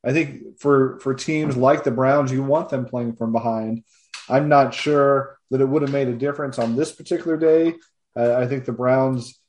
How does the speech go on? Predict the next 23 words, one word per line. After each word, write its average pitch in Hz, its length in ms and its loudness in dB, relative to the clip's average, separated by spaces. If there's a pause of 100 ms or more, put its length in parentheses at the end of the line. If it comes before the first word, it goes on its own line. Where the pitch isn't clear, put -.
(160)
you 127 160 -2
know, 127 80 2
they, 127 180 4
they 131 200 -2
scored 135 360 0
on 120 160 0
basically 127 460 -4
every 127 240 -2
first 127 260 -6
half 123 220 0
possession. 120 500 -2
So, 117 440 -2 (280)
uh, 120 140 4
does 120 200 0
it 123 60 -2
make 131 220 -2
a 120 40 -4
difference 131 420 -4
if 127 180 -6
they're, 131 440 0 (300)
uh, 117 420 2 (440)
you 131 140 -6
know, 110 240 -4